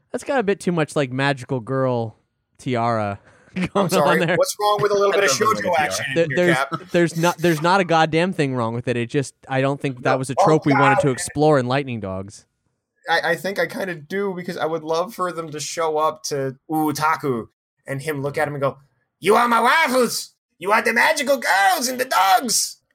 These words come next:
Speaker 3: Magical dogs! <laughs> And, and Kane is like, "It's not magic, it's science." And then, <laughs> of course, Kid's like, "Well, we do have superpowers." <laughs> It's like, just corrects them, like <laughs>
Speaker 2: What do we think of this?
Speaker 1: I'm feeling it. That looks good. I'm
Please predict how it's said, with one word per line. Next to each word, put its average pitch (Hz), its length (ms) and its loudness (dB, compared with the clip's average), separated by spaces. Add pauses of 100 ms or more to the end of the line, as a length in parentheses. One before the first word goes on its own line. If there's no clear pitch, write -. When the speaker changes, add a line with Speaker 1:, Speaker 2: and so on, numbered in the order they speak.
Speaker 3:
Magical 135 440 -8
dogs! - 680 -2 (320)
<laughs> 98 80 -14 (440)
And, 156 120 -2
and 151 360 -6
Kane 135 260 -4
is 120 120 -4
like, 117 240 -2 (360)
"It's - 160 -10
not 117 240 -2 (300)
magic, 95 720 -6 (240)
it's 104 180 -6
science." 101 380 -2
And 117 120 -4
then, 110 240 -2 (100)
<laughs> - 100 -14
of 113 180 -6
course, 113 220 -4
Kid's 113 180 -6
like, 101 120 -4
"Well, 120 100 0
we 110 100 0
do 107 140 -4
have 87 140 -6
superpowers." 82 600 -10
<laughs> - 0 -
It's - 220 -4
like, 190 140 0
just 180 180 0
corrects - 380 -4
them, 139 180 -6
like 127 200 -8
<laughs> - 100 -12 (640)
Speaker 2:
What - 600 -18
do 151 60 -10
we 156 100 -8
think 151 160 -6
of 135 60 -4
this? - 340 -10 (100)
Speaker 1:
I'm 165 160 -6
feeling 202 340 -2
it. 117 120 -6
That 147 120 -10
looks 160 200 -12
good. 151 400 -2 (340)
I'm 107 220 -6